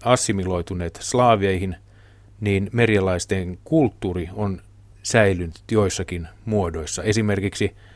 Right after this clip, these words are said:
pyhiä puita ja pyhiä kiviä – palvotaan venäjän kielellä yhä niillä alueilla, missä merialaiset muinoin asuivat. No entä vepsäläiset? Olivatko he kirjan kansaa?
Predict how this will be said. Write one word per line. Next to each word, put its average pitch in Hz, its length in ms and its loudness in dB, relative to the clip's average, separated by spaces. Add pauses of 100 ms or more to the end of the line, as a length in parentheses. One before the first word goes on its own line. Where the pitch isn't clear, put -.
(320)
pyhiä 101 420 2
puita 107 540 2 (240)
ja 98 80 -6
pyhiä 95 400 -2
kiviä – 92 540 -2 (300)
palvotaan 87 680 4 (240)
venäjän 90 420 0
kielellä 82 540 -2
yhä 98 240 -2
niillä 87 320 -2
alueilla, 80 340 -4
missä 82 320 -8 (120)
merialaiset 85 500 -2
muinoin 95 340 -2
asuivat. 90 520 -4 (1080)
No 113 60 2
entä 120 220 4
vepsäläiset? - 840 0
Olivatko 110 460 2
he 120 280 2 (480)
kirjan 95 400 0
kansaa? - 520 -4